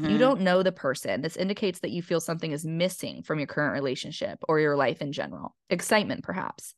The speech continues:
Speaker 1: If you dream your partner is cheating, the likely interpretation is more obvious, relating to your own feelings of insecurity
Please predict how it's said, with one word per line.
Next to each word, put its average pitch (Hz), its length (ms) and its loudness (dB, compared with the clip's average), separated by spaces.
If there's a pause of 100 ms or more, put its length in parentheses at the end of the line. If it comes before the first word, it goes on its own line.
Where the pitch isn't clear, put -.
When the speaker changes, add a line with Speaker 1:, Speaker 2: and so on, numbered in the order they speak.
(420)
Speaker 1:
If 175 140 0
you 214 120 6
dream 202 280 4
your 170 80 2
partner 160 360 0
is 151 140 -6
cheating, 165 440 -2
the 160 120 0
likely 160 360 0
interpretation 156 760 -4
is 156 100 -8
more 156 200 0
obvious, - 540 2
relating 156 360 2
to - 100 -6
your 151 160 0
own 202 240 2
feelings 151 360 -6
of 160 100 -4
insecurity 139 760 -4